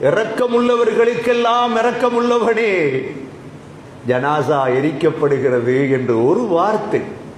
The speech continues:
அர்ஹமுர் ராஹிமீனை அழையுங்கள். அர்ஹமர் ராஹிமீன், இது நடக்கிறது.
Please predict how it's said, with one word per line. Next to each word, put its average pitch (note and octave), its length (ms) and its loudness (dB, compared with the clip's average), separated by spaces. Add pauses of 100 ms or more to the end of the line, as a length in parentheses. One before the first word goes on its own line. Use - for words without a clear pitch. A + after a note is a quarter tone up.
(540)
அர்ஹமுர் F#4+ 540 2
ராஹிமீனை D4 600 2
அழையுங்கள். D#3+ 640 -2 (1080)
அர்ஹமர் C#4 520 0
ராஹிமீன், D4 720 0
இது D4 280 2
நடக்கிறது. G#3 1000 0